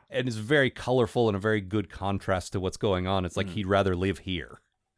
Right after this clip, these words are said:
Speaker 2: It was like, it was a we-, actually, if I remember correct, it was, like, a weird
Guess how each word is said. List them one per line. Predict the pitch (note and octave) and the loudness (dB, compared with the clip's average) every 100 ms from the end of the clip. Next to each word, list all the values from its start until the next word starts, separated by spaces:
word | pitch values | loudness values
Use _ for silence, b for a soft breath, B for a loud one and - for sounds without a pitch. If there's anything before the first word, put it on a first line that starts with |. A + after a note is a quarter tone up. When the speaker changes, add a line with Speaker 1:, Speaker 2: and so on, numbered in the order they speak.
| - | 0
Speaker 2:
It | E3 | 4
was | G3 | 6
like, | A#3+ - | 6 2
it | A#3+ | 0
was | G#3+ | 2
a | F3 | 2
we-, | C#3+ E3+ | 0 -2
actually, | D#3 E3 - A#3+ D#3 | 0 0 0 0 2
if | D#3+ | 4
I | |
remember | G3 D3+ E3+ | 4 2 -2
correct, | D3 - D3 | -4 -6 -4
it | |
was, | C#3+ | -2
like, | C3+ C#3 | 0 4
a | C3 | 4
weird | G2 C#3 E3 D#3 | 6 8 8 6